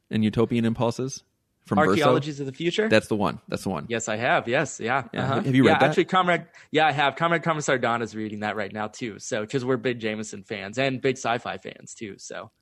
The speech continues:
Speaker 1: Oh, that's pretty cool. Yeah. I, I,
Speaker 2: Yeah.
Speaker 1: I, I wanna read it. It's one of those things where it, talking about time, right? Like, that's <laughs> the, I was saying this earlier before we got started, you know, I just don't have a lot because I,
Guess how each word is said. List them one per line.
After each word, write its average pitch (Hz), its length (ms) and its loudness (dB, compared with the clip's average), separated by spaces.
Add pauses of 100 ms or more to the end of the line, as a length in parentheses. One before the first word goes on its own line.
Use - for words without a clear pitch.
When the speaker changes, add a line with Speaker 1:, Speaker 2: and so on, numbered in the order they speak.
(120)
Speaker 1:
Oh, 123 140 -2
that's - 180 0
pretty - 200 -4
cool. 78 220 2
Yeah. 98 220 2 (100)
I, 101 140 4
I, - 120 -2
Speaker 2:
Yeah. 107 260 0
Speaker 1:
I, 104 140 4 (160)
I 107 60 2
wanna 117 300 2
read 82 220 -2
it. 80 120 -4
It's 92 140 -6
one 107 80 0
of 101 60 0
those 95 160 0
things 101 280 -4
where 90 320 -2
it, 98 200 0
talking 110 280 -4
about 95 220 -4
time, 104 260 -4
right? 95 240 -2
Like, 92 120 -4
that's - 280 -6
<laughs> - 20 -20
the, 101 800 -6
I - 40 -4
was 101 140 -6
saying 101 220 -4
this 95 280 -6
earlier 104 280 2
before 104 200 -2
we 98 80 2
got 95 160 -4
started, 110 380 -2
you 90 60 -4
know, 92 120 -4
I - 120 -2
just - 180 -10
don't - 160 -8
have - 180 -6
a - 40 -6
lot 117 280 -2
because - 320 -6
I, - 140 -2